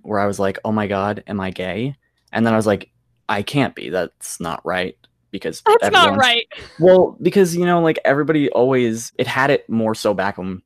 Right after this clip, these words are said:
Speaker 1: we were
Speaker 2: Right.
Speaker 1: ten. It's still around, obviously,
Speaker 2: Mm-hmm.
Speaker 1: but it was a little bit more, rather, a little worse then. So then, like, I go through fifth grade and, like, whatever. Then sixth grade, it obviously gets, like, a little more prominent, but then, like,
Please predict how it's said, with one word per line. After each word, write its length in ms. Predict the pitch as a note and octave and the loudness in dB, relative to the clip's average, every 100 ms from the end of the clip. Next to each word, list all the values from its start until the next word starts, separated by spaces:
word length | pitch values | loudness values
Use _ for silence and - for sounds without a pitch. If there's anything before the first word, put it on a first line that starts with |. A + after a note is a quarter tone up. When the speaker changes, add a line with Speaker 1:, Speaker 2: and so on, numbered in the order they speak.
| _ | _
Speaker 1:
we 100 | - | -8
were 120 | A2 A#2 | -4 -4
Speaker 2:
Right. 100 | - | -4
Speaker 1:
ten. 320 | B2+ C3+ C#3+ _ _ _ | -4 -4 -6 _ _ _
It's 160 | E3+ E3 | -2 2
still 220 | - C#3+ | 4 4
around, 300 | A2 G#2+ G2+ | 4 2 0
obviously, 760 | G2 F#2+ E2+ C#2 - E2 D#2+ G#2+ _ - | -2 -4 -6 -10 -8 -8 -8 -12 _ -10
Speaker 2:
Mm-hmm. 180 | A3 A2+ | -6 0
Speaker 1:
but 140 | A#2+ | 2
it 80 | A#2 | 2
was 140 | C3 | 0
a 40 | C3+ | 0
little 140 | C#3 | 0
bit 140 | A2+ F#2 | 0 -2
more, 480 | G#2 G#2 F#2 F#2 - | -2 -4 -4 -8 -10
rather, 360 | - G2+ F#2+ F#2+ | -6 -4 -2 -2
a 80 | E2 | 0
little 260 | A2+ G#2+ | 0 0
worse 380 | G2 F#2+ A2 - | -2 -4 -4 -8
then. 420 | - F#2+ G#2 F3+ - _ _ _ _ _ _ _ _ - _ - | -8 -6 -4 -4 -8 _ _ _ _ _ _ _ _ -20 _ -4
So 120 | D3 | 2
then, 340 | D#3 E3+ E3 | 4 4 4
like, 300 | D3 C#3 - _ - | 4 2 -6 _ -4
I 100 | B2 | 0
go 140 | A#2+ | 0
through 180 | A2+ A2+ | 0 -2
fifth 180 | G#2 G#2+ | -6 -6
grade 260 | - G#2+ G#2+ | -4 -4 -4
and, 100 | G#2 | -8
like, 140 | F#2+ | -10
whatever. 320 | F#2 E2+ C#2+ - _ _ _ _ | -8 -8 -10 -18 _ _ _ _
Then 360 | - D#3+ D#3 C#3 _ | 0 2 2 -2 _
sixth 260 | - E3 - | -6 -6 0
grade, 220 | D3+ D3 | 2 2
it 140 | C3 - | 0 -4
obviously 480 | G#2+ G#2 G#2 A2 | -6 -6 -8 -8
gets, 300 | G#2+ G#2 - - _ _ - | -6 -8 -10 -20 _ _ -4
like, 160 | D3 | -2
a 40 | D#3+ | 0
little 340 | D#3+ D#3 C#3 | 2 2 2
more 200 | A2 G2 | 0 -4
prominent, 580 | - G2+ G2 G2 G2 - | -4 -6 -4 -6 -8 -6
but 140 | A2+ G#2+ | -6 0
then, 200 | B2+ A#2+ | 0 0
like, 280 | G2+ - | -2 -6